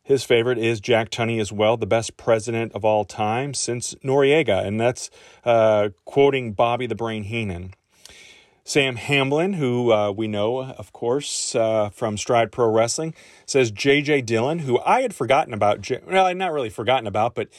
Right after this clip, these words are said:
wasn't one that I had on my radar when thinking about this. But J J Dillon, of course, was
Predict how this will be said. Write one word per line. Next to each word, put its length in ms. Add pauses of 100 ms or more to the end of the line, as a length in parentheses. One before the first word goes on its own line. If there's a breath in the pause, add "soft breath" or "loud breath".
(260 loud breath)
wasn't 320
one 180
that 80
I 160 (140)
had 220
on 40
my 100
radar 640
when 280
thinking 340
about 280
this. 180
But 140
J 180
J 100
Dillon, 300
of 120
course, 360
was 240